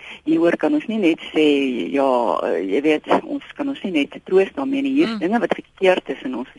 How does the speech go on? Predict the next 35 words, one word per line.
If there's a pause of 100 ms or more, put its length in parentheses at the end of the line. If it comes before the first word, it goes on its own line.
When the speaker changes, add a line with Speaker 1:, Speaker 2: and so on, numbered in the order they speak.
(120)
Speaker 1:
samelewing (320)
wat
ons
moet
regstel."
Dinge
so
sê
maar, (520)
eh, (100)
verkrachting (440)
en
dinge (100)
soos (200)
ekonomiese (400)
uitbuiting (540)
en
korrupsie. (340)
Daardie
dinge
is
dinge
wat
ons (120)
dan
as (140)
'n,
as
'n (100)
kerk
of
as
'n
geloofsgemeenskap
moet